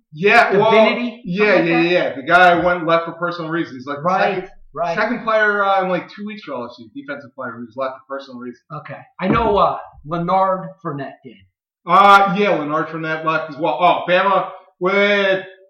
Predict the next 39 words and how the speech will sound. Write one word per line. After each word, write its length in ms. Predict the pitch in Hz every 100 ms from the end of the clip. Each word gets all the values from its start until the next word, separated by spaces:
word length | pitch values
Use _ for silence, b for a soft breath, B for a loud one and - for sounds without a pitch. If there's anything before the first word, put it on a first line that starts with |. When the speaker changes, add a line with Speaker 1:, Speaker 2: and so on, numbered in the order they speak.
| _ _ _
Speaker 1:
a 60 | 185
good 260 | 233 -
twenty-yard 800 | - - 233 247 233 220 220 202
and 120 | 190 -
twenty-five-yard 680 | 202 196 202 190 180 180
run 200 | 175 175 165 - -
down 260 | 175 180 170
to 60 | 156
the 80 | 170
L 140 | 170
S 80 | -
U 100 | 170
twenty. 280 | - 135 139 - _ _ _ _
People 220 | 240 247 208
think 220 | 208 175
this 100 | 143
game's 240 | 160 151
gonna 80 | 139
be 120 | 131 123
very 220 | 120 117
high 160 | 110
scoring, 320 | 110 _ 104 _
by 100 | 98
the 60 | 101
way. 100 | 90 - _
They 160 | 151
think 140 | 185 175
L 180 | 185 175
S 80 | 170
U's 120 | 147
gonna 160 | 139
get 160 | 247 262
there 100 | 254
Speaker 2:
I 60 | -
could 100 | 220
Speaker 1:
instead. 80 | -
Speaker 2:
see 120 | 269
that, 180 | - -
man. 240 | 131 110